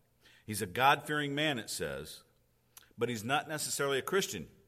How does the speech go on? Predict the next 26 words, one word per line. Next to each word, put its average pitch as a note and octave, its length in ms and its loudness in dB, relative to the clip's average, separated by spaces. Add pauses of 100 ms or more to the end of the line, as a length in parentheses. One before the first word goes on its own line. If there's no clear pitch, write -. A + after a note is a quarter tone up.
(1120)
He F2+ 100 -8
hasn't B2+ 300 0
heard D3 360 -2 (300)
the G2 80 -8
message G2 340 -6
of F2+ 120 -14
Christ F2+ 360 -4
yet. A1+ 160 -14 (1200)
Remember B2 300 0
last C3+ 340 6
week, A2+ 200 0 (180)
we, G2+ 220 -2 (240)
we G2+ 100 -2
heard A#2+ 180 -2
of G2+ 180 -6
Aeneas, G#2 580 -4 (260)
and F2 100 -12
he C#3 140 0
was C3+ 160 0
referred A#2 380 -2
to B2 200 0
as G2+ 140 2
a, F2 140 -2 (480)
a G2+ 80 -2
certain A#2+ 400 0
man G2+ 400 0